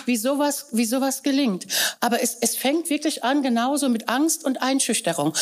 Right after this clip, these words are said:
Und so, ich glaub, so ein bisschen haben wir in der letzten Zeit verstanden, wie es funktioniert. Okay? Wir haben verstanden, wie es funktioniert. Es funktioniert,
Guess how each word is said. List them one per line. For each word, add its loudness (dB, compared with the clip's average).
Und 0
so, 0
ich 0
glaub, -2
so 0
ein 2
bisschen 0
haben 2
wir 0
in 2
der 2
letzten -2
Zeit 0
verstanden, 0
wie 2
es 0
funktioniert. 0
Okay? 2
Wir 0
haben 2
verstanden, 0
wie 2
es -2
funktioniert. 0
Es 0
funktioniert, 0